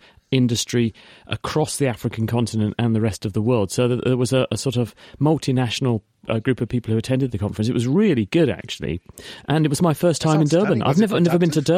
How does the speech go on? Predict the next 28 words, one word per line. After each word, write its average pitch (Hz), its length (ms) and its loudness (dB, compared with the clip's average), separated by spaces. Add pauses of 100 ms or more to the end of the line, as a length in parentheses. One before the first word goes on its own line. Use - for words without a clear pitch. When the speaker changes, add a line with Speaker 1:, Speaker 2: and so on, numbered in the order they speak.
Speaker 1:
Durban 120 140 2
either, 143 260 2
and 110 100 2
the 120 60 2
weather 196 300 2
there. 107 320 0 (100)
<laughs> - 100 -16
Wow. 165 460 2 (200)
Why 254 180 4
have 254 100 2
I 247 60 4
Speaker 2:
It's, 220 80 2
Speaker 1:
been 226 100 4
going 226 200 4
to 208 80 2
Speaker 2:
<laughs> - 20 2
yeah, - 40 0
it's 143 80 0
Speaker 1:
Joburg 190 360 4
and 147 100 0
Speaker 2:
amazing. 131 260 -2
Speaker 1:
places 175 300 2
like 180 160 2
Grahamstown? 165 640 2
The 131 100 2
weather, 160 420 -2
<laughs> - 40 -18
oh, 147 140 2